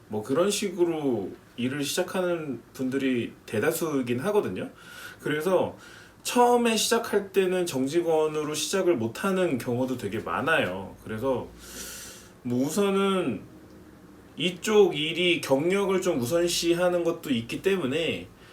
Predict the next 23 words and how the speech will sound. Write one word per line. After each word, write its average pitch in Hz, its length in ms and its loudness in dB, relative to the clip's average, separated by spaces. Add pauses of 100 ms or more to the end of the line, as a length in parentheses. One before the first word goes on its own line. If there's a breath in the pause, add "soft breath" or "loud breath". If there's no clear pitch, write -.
(180 loud breath)
만약에 180 400 2
가능하다라고 170 800 2
하면 180 500 0
계약직이든 131 920 0
뭐, 92 220 -2
프리랜서든, 143 720 -4
그러니까 143 160 -2
프리랜서도 226 600 0
사실상 190 540 -2
이제 120 160 -2
기간제 156 640 4 (320)
계약으로 131 480 4
시작을 165 460 2
하는 180 320 0
경우가 123 320 2
있기 113 220 -2
때문에 135 540 -2 (480 loud breath)
계약직으로 175 560 6
시작하시는 196 680 0
것도 170 180 0
저는 131 240 0
좋습니다. 127 560 -2 (360 loud breath)
본인이 196 600 0